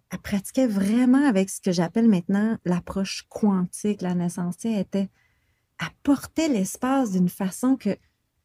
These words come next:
j'avais jamais lue dans aucun livre, que je, même dans mes formations, j'avais jamais entendu personne. Puis tu, je lui posais des questions. « Oui, mais comment tu sais que le bébé, il va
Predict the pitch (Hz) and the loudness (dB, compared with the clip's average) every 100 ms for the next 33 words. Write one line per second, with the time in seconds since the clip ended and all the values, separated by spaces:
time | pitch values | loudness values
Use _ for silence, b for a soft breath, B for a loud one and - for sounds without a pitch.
0 | _ _ _ 185 196 180 190 226 285 208 | _ _ _ -2 0 2 2 4 4 4
1 | 175 269 247 - 214 - 214 185 196 247 | 4 4 2 2 -2 2 2 4 2 2
2 | 254 254 196 170 - 196 233 233 185 170 | 2 -2 -4 -4 -2 0 2 2 0 0
3 | - 202 196 175 175 240 247 180 160 185 | -2 0 0 -2 -2 -2 0 -2 -2 -2
4 | 220 269 233 196 175 214 _ _ _ 226 | 0 0 -2 -4 -4 -10 _ _ _ -4
5 | - - 254 262 - 185 - b b b | -4 -2 2 2 0 -8 -12 b b b
6 | _ 180 190 233 214 254 220 202 190 175 | _ -2 0 0 2 2 2 0 -2 -4
7 | 254 254 233 220 - 202 233 - - - | -2 2 4 4 0 0 0 0 -6 -4
8 | - 233 240 - 185 190 185 226 214 175 | -4 -6 -8 -8 -6 -4 -2 -2 -2 -4